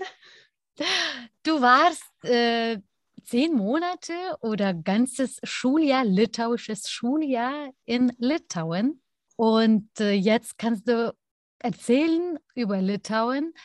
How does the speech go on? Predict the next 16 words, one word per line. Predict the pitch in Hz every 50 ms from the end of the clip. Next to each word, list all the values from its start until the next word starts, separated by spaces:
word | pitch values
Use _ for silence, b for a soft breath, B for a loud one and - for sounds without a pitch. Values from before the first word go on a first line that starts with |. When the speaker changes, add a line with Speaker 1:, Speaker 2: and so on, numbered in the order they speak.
| B B
Speaker 2:
über | 240 196 214 208
litauische | 208 226 254 - - 240 226 226 202 - 202 196
Schule. | - - - 233 247 277 285 277 277 277 269 247 _ _ -
Und | - 240 240 240 226 226 - -
das | 220 220 233 - -
ist | 240 214 - - -
das, | - 233 240 -
was | 233 226 -
mich | 220 208 208 -
interessiert. | 196 180 196 180 175 175 - - 233 262 349 - _ - -
Aber | - 208 190 185 185 - -
erstmal | 247 294 392 415 - 302 285 269 262
wollte | 285 277 254 - 262
ich | 254
dich | - 240 -
fragen, | - 240 240 233 233 226 226 226 226 - _